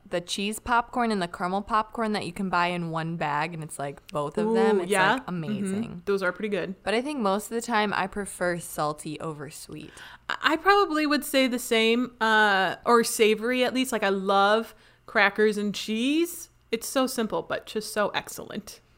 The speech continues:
Speaker 1: Can you tell we were from
Speaker 2: <laughs>
Speaker 1: Wisconsin?
Speaker 2: I know.
Speaker 1: <laughs> Cheese.
Speaker 2: Cheese, cheese curds.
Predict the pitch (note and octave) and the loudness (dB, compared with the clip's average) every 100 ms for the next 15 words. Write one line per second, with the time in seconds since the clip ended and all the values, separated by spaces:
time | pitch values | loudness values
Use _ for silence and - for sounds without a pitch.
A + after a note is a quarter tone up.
0 | _ _ - - A3 A3 A#3 A3+ A3+ G3 | _ _ -14 -8 -6 -4 -2 0 0 -2
1 | F3 F3 - G3 F#3+ D#3+ - - - E3+ | -4 -6 -4 -4 -4 -6 -8 -10 -4 -2
2 | A#3+ C4+ C#4+ C4+ C4+ C4 D#4 - F4 - | 2 2 6 8 8 8 8 8 2 4
3 | E4+ - E4+ - B3 G#3+ G#3 G3+ G3 C#4+ | 0 2 0 2 4 8 8 8 8 6
4 | C#4 C4+ A#3+ - A#3+ A#3+ - A3 A3 A#3 | 6 6 2 2 4 4 4 6 8 8
5 | B3+ B3 - | 6 -2 -8